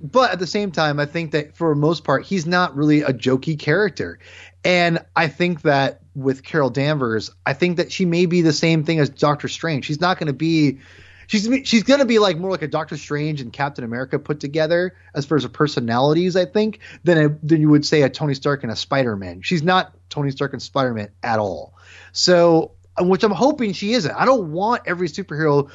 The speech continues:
to be a wisecracking joke, you know, thing. I, I, I don't mind humor. I love humor in films. I think Marvel does an amazing job balancing it all out, but I don't want that either. I, I wanna make that very clear. I don't need her making jokes in this movie.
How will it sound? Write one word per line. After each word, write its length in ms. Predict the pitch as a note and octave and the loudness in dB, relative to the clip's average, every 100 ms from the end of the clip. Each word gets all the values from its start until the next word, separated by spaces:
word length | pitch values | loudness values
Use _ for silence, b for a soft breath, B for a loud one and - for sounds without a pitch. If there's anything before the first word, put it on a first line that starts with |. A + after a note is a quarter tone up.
| B | B
to 80 | - | -8
be 160 | D3 D3 | 2 2
a 60 | |
wisecracking 1120 | A#2 C#3 D#3 E3 - E3 D#3 D#3 D#3 D3 D3 D3 B - | 4 4 4 2 0 0 0 0 -2 -2 -2 -6 B -18
joke, 460 | B2 C3+ D3+ D3 - | -2 4 6 4 0
you 100 | E3+ | -4
know, 380 | D3+ C3+ B2+ B2+ - | -2 -2 -2 -6 -4
thing. 420 | A3 B3 D#3 D#3 | 0 2 2 2
I, 100 | F3+ | 2
I, 260 | F#3+ B3 | 2 4
I 20 | B3 | 4
don't 200 | C4+ D#3+ | 4 4
mind 280 | G#3 C4 | 2 2
humor. 500 | D#3 - C4+ C4+ A#2 | -2 -2 0 0 0
I 60 | C3 | -2
love 320 | D#3 G3+ C4 | 0 2 2
humor 320 | - D3+ B2+ | -2 -8 -6
in 120 | A2+ G2+ | -8 -8
films. 380 | A#2 B2 F3 B B B | -6 -4 -6 B B B
I 60 | D#3 | 0
think 180 | F#3 D3+ | 0 2
Marvel 300 | E3+ F#3 D#3+ | 4 4 4
does 180 | D#3+ | 4
an 100 | D3+ | 4
amazing 340 | D3 D#3+ F3 D#3 | 4 2 2 2
job 240 | D3+ C3 | 0 0
balancing 420 | B2+ C#3+ E3+ D3 | -2 -2 -2 -4
it 100 | C3+ | -4
all 200 | B2 A#2+ | -4 -2
out, 360 | B2+ G#3 D#3+ A#2+ | 2 4 4 2
but 240 | C#3+ C3+ b b - | 2 2 b b -4
I 60 | - | 2
don't 180 | A#3 E3+ | 4 4
want 180 | G3 G3 | 0 0
that 140 | D#3 | -2
either. 240 | G3 C3 | 0 0
I, 80 | C3 D#3 | -2 -4
I 60 | F3+ | -4
wanna 140 | G#3+ | -2
make 120 | A3 | -2
that 120 | E3+ | -2
very 220 | C#3 E3+ D3+ | 0 0 0
clear. 220 | - E3 | 0 2
I 80 | A#3+ | 2
don't 200 | A#3 E3+ | 0 0
need 200 | G3+ D#3+ | -2 -2
her 320 | E3+ D3+ D3 B B - | 0 0 0 B B -4
making 340 | D#3 F3+ D3+ A#2+ | -2 0 -2 2
jokes 320 | D3+ E3+ - | 2 2 -4
in 60 | |
this 160 | C3 - | -10 -8
movie. 260 | B2 F#2+ | -10 -10